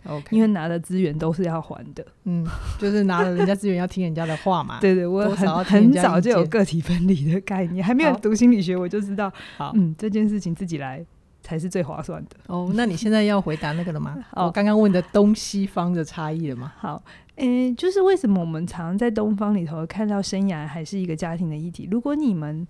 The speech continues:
Speaker 2: 仔细看《如蝶翩翩》这一部戏的话，你会发现这个老爷爷在面对一些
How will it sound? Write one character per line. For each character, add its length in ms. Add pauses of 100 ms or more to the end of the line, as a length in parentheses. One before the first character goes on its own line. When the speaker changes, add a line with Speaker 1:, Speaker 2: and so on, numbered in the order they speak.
(260)
Speaker 2:
仔 120
细 140
看 220
《如 100
蝶 140
翩 180
翩》 180
这 120
一 180 (220)
部 180
戏 340
的 140
话， 260 (1040)
你 120
会 160
发 240
现 340
这 120
个 100
老 160
爷 220
爷 200
在 220
面 320
对 160
一 140
些 420